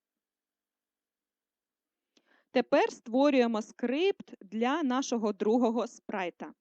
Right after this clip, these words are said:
Знову починаємо з блоку «Події». Коли натиснуто клавішу «Пропуск».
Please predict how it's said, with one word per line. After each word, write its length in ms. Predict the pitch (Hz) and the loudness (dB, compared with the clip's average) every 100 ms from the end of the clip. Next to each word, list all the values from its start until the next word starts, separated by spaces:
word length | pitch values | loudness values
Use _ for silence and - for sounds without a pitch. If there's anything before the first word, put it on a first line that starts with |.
| _ _ _ _ _ _ _ _ _ _ _ _ _ _ _ _ _ _ _ - | _ _ _ _ _ _ _ _ _ _ _ _ _ _ _ _ _ _ _ -12
Знову 420 | 214 262 233 196 | -2 2 4 2
починаємо 840 | - 220 254 233 202 175 170 160 - | 0 -4 -2 -4 -4 -8 -10 -12 -14
з 120 | - 190 | -18 -6
блоку 400 | 208 208 - 190 | 2 2 2 -4
«Події». 680 | - 247 202 190 156 185 285 _ _ _ _ _ _ _ _ _ _ _ _ _ _ _ | 4 2 2 -12 -10 -10 -10 _ _ _ _ _ _ _ _ _ _ _ _ _ _ _
Коли 320 | - 254 277 | 4 4 4
натиснуто 680 | 247 254 262 214 208 - 190 | -4 -4 -6 -6 -8 -6 -6
клавішу 580 | - 240 214 180 - 196 | -4 -4 -4 -6 -6 -6
«Пропуск». 680 | - 214 185 - 320 - | 0 2 2 0 -4 -4